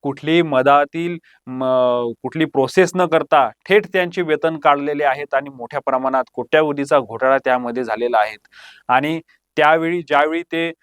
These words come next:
नागपूरमध्ये शिक्षण संचालक होते, उपसंचालक होते, त्यावेळी त्यांचे भाऊ हे भाजपाचे खासदार होते, भंडारा गोंदियाचे ते खासदार होते सुनील मेंढे, आणि आता ते माजी खासदार आहेत. आणि त्यांच्या माध्यमातून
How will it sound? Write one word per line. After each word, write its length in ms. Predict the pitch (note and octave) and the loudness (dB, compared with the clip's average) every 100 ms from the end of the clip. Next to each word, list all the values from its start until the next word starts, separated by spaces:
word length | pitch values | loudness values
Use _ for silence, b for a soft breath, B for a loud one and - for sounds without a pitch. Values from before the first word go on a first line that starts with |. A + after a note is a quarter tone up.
| _ C3+ | _ -6
नागपूरमध्ये 800 | C3+ B2+ - F#3+ F3+ E3+ F3 E3 | -4 -2 0 2 2 2 2 0
शिक्षण 340 | D#3+ - E3+ | -6 -4 -2
संचालक 460 | D#3 D#3 D3 D#3 D3+ C#3+ | -2 -4 0 0 0 -4
होते, 340 | C#3 D3+ D#3 - - | -6 -6 -6 -10 -10
उपसंचालक 640 | B2+ D3 D3 D3 D3+ D3 C3+ | -6 -2 -2 2 2 2 -2
होते, 260 | C3+ D3 | -6 -6
त्यावेळी 500 | C#3 C#3+ C#3+ D3 D3+ C#3+ _ _ - | 0 2 2 0 -8 -12 _ _ -6
त्यांचे 320 | B2+ C3+ G3 | -4 0 2
भाऊ 260 | F3 E3 C#3 - _ - | 4 4 2 -10 _ -4
हे 220 | D3 D#3 | 2 2
भाजपाचे 640 | D3 B2 B2+ C3+ D3+ D3 D#3+ | 2 0 -2 0 0 0 -6
खासदार 380 | - B2 C#3 E3 | -6 -2 0 2
होते, 340 | D3+ C#3+ E3 E3+ _ _ - | 0 -4 -4 -6 _ _ -8
भंडारा 340 | A2+ B2+ D#3+ | -4 2 2
गोंदियाचे 460 | D#3 C#3 D3 D#3 D#3+ | 2 -2 -4 -4 -4
ते 120 | D#3+ D3+ | -8 -2
खासदार 320 | C3+ C3+ D3+ | -2 0 -2
होते 220 | D3+ D3+ | -2 -6
सुनील 380 | - C#3+ D3 D#3 | -8 -8 -6 -6
मेंढे, 440 | D3 C#3+ D#3 E3 D#3+ b b - | -4 -4 -2 -2 -6 b b -4
आणि 220 | B2+ D3+ | -2 2
आता 260 | C#3+ C3 D3 | 0 2 0
ते 180 | D#3+ D#3 | -2 -2
माजी 360 | B2 A#2+ D#3 D#3 | -2 -2 -2 0
खासदार 320 | C#3+ C#3+ D#3 | 0 2 2
आहेत. 240 | D3+ D#3 - _ b b _ | 0 -4 -12 _ b b _
आणि 360 | B2+ D#3 F3+ F#3 _ _ - | -4 -4 -4 -8 _ _ -20
त्यांच्या 420 | A#2+ C#3 C#3 F#3 | -4 -2 0 0
माध्यमातून 760 | F3+ D3+ C#3+ E3+ E3 - E3+ | 2 0 -2 -2 -2 0 -4